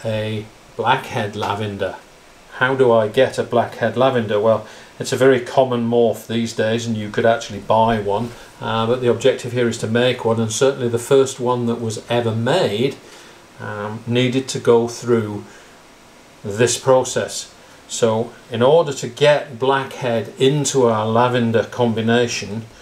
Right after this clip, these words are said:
we are going to have to breed a visual lavender to a blackhead.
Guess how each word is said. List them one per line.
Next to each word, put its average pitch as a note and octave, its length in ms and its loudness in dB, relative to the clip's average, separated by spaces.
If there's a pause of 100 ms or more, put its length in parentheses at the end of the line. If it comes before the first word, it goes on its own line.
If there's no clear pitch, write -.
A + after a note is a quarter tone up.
(200)
we A2+ 140 0
are C#3+ 100 0
going B2+ 180 2
to A#2+ 120 -4
have A#2 240 -2
to - 80 -4
breed A#2 640 2 (1600)
a G#2 160 -10
visual B2 600 0
lavender A#2 800 2 (960)
to G#2+ 260 -4
a G2+ 40 2
blackhead. A2+ 720 -2